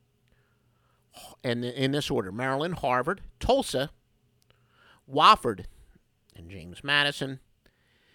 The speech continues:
And the unluckiest would be Florida, U N C Greensboro,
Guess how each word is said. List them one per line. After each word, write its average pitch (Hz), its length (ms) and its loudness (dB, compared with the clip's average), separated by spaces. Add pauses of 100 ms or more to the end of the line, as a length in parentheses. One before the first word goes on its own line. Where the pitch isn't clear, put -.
(220)
And 131 120 -2
the 127 200 -2
unluckiest 202 640 2
would 123 80 -4
be 113 100 -4
Florida, 110 540 -4 (880)
U 214 220 -4
N 233 140 0
C 147 180 -4
Greensboro, 113 800 -4